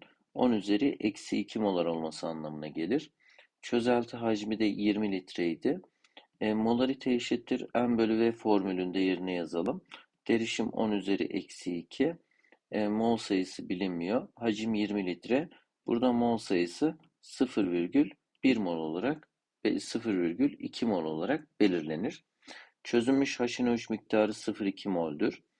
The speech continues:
E, hidrojen iyonları derişiminin on üzeri eksi iki molar olduğunu söyledik.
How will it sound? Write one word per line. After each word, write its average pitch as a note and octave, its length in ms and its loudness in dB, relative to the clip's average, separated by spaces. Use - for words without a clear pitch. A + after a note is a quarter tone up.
E, G#2 380 6
hidrojen A#2+ 400 2
iyonları G#2+ 440 4
derişiminin G2+ 460 0
on G#2 220 0
üzeri F#2+ 260 4
eksi F#2+ 280 0
iki F#2 200 -6
molar E2+ 260 0
olduğunu D2+ 320 -4
söyledik. D2+ 680 -2